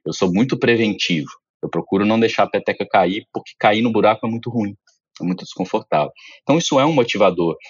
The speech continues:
mas também um motivador de que o meu progresso no meu autocuidado é um progresso que eu posso aplicar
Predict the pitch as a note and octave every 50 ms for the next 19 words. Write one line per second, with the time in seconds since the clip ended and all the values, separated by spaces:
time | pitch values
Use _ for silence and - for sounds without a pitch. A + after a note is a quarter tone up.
0 | - _ - A2+ - - C3+ B2 A#2 D3 E3 E3+ E3 D#3 D#3 - A#2+ A#2+ G#2 F#2
1 | F2+ G2 G#2+ B2+ C3+ C3 G#2 - - _ _ _ _ - - _ - G2+ - -
2 | B2+ A2 A2 A#2+ D3+ F3 - - D#3 C#3 G2 G2 G2 G2+ G2+ F#2+ F#2 - - -
3 | E2+ D2+ - _ F#2+ G#2 G#2 G2 G#2 A2+ B2 B2 A2 G#2 - - - F2+ D#2 D#2
4 | F2 F2+ G2 A2 A2 F2+ D#2+ D2+ - _ _ _ _ _ _ _ _ _ _ _
5 | G#2 A#2 C3+ C#3 C3 - A2+ A2+ G2 F#2 G2+ G#2 G#2+ G#2 - - G2+ - - G2+
6 | G2 - G2+ - - F#2+ - - G2+ F#2 F#2 F#2